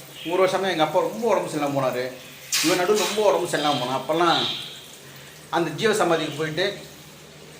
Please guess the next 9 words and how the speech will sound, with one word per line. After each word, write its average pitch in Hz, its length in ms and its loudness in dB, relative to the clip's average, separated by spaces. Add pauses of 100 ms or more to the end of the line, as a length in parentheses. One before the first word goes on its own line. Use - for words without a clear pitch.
(260)
உட்காந்துட்டு 170 440 4
விபூதி 170 220 4
எடுத்து 165 240 2
இவனுக்கு 160 260 4
தடவை, 147 240 4
எங்க 131 140 2
அப்பா 151 180 4
தடவை 131 300 2
இருக்கேன் 120 300 -4